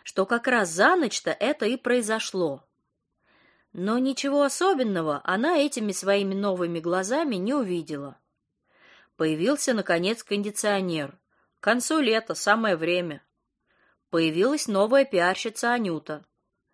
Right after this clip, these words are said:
«Ее Ананьев взял», сообщила Ленка Зуева, когда та вышла на улицу покурить.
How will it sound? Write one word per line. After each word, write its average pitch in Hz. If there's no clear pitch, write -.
«Ее 156
Ананьев 175
взял», 151
сообщила 165
Ленка 156
Зуева, 202
когда 151
та 208
вышла 175
на 151
улицу 175
покурить. 160